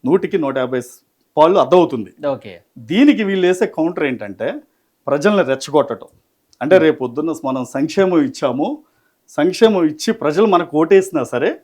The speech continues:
Speaker 1: బీజేపీ, టీడీపీ, జనసేన, జనసేన కూటమి ఏదో చేశారు,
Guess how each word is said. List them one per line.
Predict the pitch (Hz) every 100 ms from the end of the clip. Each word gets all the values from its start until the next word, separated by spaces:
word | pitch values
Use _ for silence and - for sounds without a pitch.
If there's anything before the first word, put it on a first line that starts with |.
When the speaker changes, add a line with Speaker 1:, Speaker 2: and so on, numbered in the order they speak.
| _ 123
Speaker 1:
బీజేపీ, | 160 185 196 190 196
టీడీపీ, | 180 165 165 170 175
జనసేన, | 135 135 175 165 160 160 127
జనసేన | 135 139 165 151
కూటమి | 147 143 147 175 254 302 _ _ _
ఏదో | 117 170 285
చేశారు, | 220 202 208 143